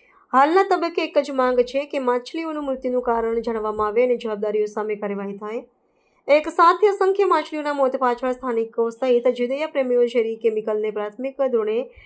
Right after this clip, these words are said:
જવાબદાર માની રહ્યા છે. જો કે ચોક્કસ તપાસ સહિતની કામગીરી અને કાર્યવાહી કરનાર બે જવાબદાર તંત્રના અધિકારીઓ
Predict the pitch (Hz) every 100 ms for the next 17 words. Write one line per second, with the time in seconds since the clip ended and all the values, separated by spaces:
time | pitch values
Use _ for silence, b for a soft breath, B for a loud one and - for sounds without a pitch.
0 | B B - 240 262 320 359 370 339 302
1 | 277 269 277 330 381 240 240 247 240 320
2 | - 285 254 247 254 226 233 226 220 214
3 | 220 233 233 214 214 208 208 208 208 202
4 | 202 202 202 202 202 202 202 202 202 202
5 | 196 202 202 214 220 240